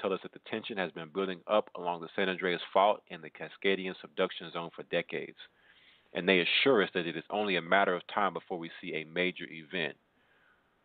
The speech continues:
When that day arrives, will you be prepared? There were a couple of notable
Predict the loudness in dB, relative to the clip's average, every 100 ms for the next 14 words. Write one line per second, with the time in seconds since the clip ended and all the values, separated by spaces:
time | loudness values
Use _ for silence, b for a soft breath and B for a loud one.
0 | _ _ _ _ _ _ _ _ -4 0
1 | 4 4 4 4 4 6 6 6 4 -2
2 | -14 -14 -18 -18 -14 -10 -8 -8 -12 _
3 | _ _ _ _ _ -4 0 2 2 2
4 | 2 2 0 -6 -6 -4 -4 -4 -8